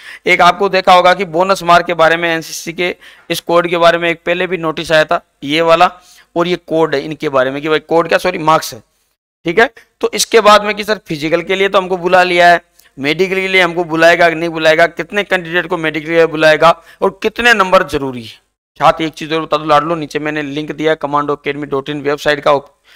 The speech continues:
तो वहां पर जाके आप जो एसएसजीडी की जो संशोधित यानी पूरी क्लीन लिस्ट है, जिन भी बच्चों का नाम आया है, नहीं आया, अगर वो दोबारा अपना चेक करना चाहे रोल नंबर के साथ तो चेक कर सकते हैं। नीचे लिंक दिया डिस्क्रिप्शन में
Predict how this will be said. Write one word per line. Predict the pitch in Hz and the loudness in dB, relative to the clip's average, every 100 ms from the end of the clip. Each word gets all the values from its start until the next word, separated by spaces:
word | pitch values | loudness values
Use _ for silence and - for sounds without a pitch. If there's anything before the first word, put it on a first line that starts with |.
| - _ | -20 _
तो | 147 | -2
वहां | 143 156 | 2 2
पर | 160 160 | 2 0
जाके | 147 165 | 0 2
आप | 160 151 | 0 0
जो | 160 - | -6 -2
एसएसजीडी | 160 165 139 143 165 | -4 -4 -8 -12 -10
की | 175 | -12
जो | |
संशोधित | 160 185 196 190 185 196 _ - _ - | -6 -6 -2 -4 -4 -12 _ -20 _ -8
यानी | 160 | -6
पूरी | 165 _ 196 214 | -6 _ -4 -4
क्लीन | _ - 220 254 | _ -2 4 4
लिस्ट | 220 202 - | 4 -2 0
है, | 139 113 _ - | -4 -4 _ -10
जिन | 160 175 | -8 -6
भी | |
बच्चों | 160 160 165 | -6 -4 -4
का | 156 | -4
नाम | 147 147 151 | 0 0 2
आया | 135 143 147 | 2 4 4
है, | 147 147 | 2 0
नहीं | 127 151 | -2 -4
आया, | 156 147 | 0 0
अगर | 143 147 | 0 -2
वो | 143 | -6
दोबारा | 131 131 143 | -2 0 0
अपना | 151 143 | -2 -8
चेक | 139 135 | -8 -8
करना | 135 139 | -6 -6
चाहे | 151 143 | -4 -4
रोल | 131 135 | -4 -4
नंबर | 135 135 | -6 -8
के | |
साथ | 131 151 _ _ _ | -6 -6 _ _ _
तो | - | -10
चेक | 156 170 170 | -4 -2 0
कर | 170 | -2
सकते | 165 - 165 | -2 -4 -4
हैं। | 214 _ _ - | -4 _ _ -12
नीचे | 147 170 | -4 -4
लिंक | 151 165 | -4 -6
दिया | 160 160 | -2 -2
डिस्क्रिप्शन | 156 - 156 147 | -2 -4 -6 -4
में | 160 | -8